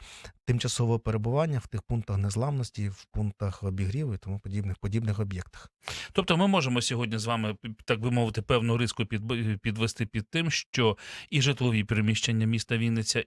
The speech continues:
Speaker 2: і, е, певні організаційні, комунікаційні структури сьогодні налагоджені і сьогодні працюють для того, і готові прийняти людей в разі критичної ситуації.
Speaker 1: Звісно, так.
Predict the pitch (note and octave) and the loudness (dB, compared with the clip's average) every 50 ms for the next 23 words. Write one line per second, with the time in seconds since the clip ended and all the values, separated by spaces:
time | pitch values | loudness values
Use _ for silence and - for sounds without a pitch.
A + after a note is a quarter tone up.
0 | _ - B2+ B2+ B2 B2 A#2+ A2+ A2+ A2 G#2+ G#2+ G#2 - C3 A#2+ G#2+ A2+ A2+ A2+ | _ 2 2 4 4 4 2 2 2 2 0 0 2 2 0 2 2 2 2 2
1 | A2 - A#2 G#2 G#2+ A2+ A2 G#2 G2+ A2 G2+ - - C3+ B2+ A#2 G#2+ - A2+ G2+ | 2 0 0 0 0 0 0 0 0 -2 -2 0 0 0 0 0 0 -2 0 0
2 | G#2+ G#2 G#2 G2+ - A2 - - - B2+ B2 A2+ A2 G2+ - - - G#2+ - - | 0 0 0 0 -2 -4 -4 -2 0 0 0 0 0 -2 -4 -6 -10 -12 -10 -6
3 | - C#3 B2+ A#2 G#2+ - - G#2+ G2+ A2 A2+ G#2+ A2 G#2+ G#2 G#2+ A2 A#2 B2+ B2 | -4 -4 -2 -2 -2 -2 -2 -2 0 0 0 0 0 0 0 2 2 2 2 0
4 | B2 B2 A#2 B2 A#2+ B2 B2 B2+ - - - - - - - - A2 - - A2+ | 0 -2 -2 -2 -2 -2 -2 -4 -6 -8 -14 -16 -16 -14 -10 -6 -4 -2 0 0
5 | G#2 A#2+ A#2 G#2+ A2 G#2+ - G#2 G#2+ G2+ - - A#2 A2 G2+ G#2+ G#2 G2+ - - | 2 2 2 0 0 -2 0 -2 -2 -2 0 0 0 0 0 0 -2 -2 0 0
6 | B2 B2+ B2 A#2 - - G#2+ F#2+ B2 B2 G#2+ - C3+ A2+ G#2 G2+ - G#2 G#2+ G2 | 0 0 0 0 0 0 0 2 2 2 2 2 2 4 4 2 0 0 0 2
7 | G#2 G#2 G2 - - G2 F#2+ G2 F#2+ B2 C#3 C3 G#2 G#2+ G#2 G#2 G#2 G2 G2 G2 | 2 0 0 0 -2 -2 -2 -2 0 0 0 0 0 0 2 2 2 0 0 -4
8 | F#2 - - F#2+ F2+ - F2+ - - - E2 F2 - - - - - A1+ B1 C2 | -4 -4 -4 -6 -4 -4 -4 -6 -6 -8 -8 -10 -10 -12 -12 -10 -10 -8 -8 -10
9 | - - - - F2+ F#2 F#2+ C3 C#3 - - G#2 - - F2+ - - | -12 -10 -8 -6 -4 -2 -2 -2 -4 -4 -8 -10 -10 -10 -14 -14 -14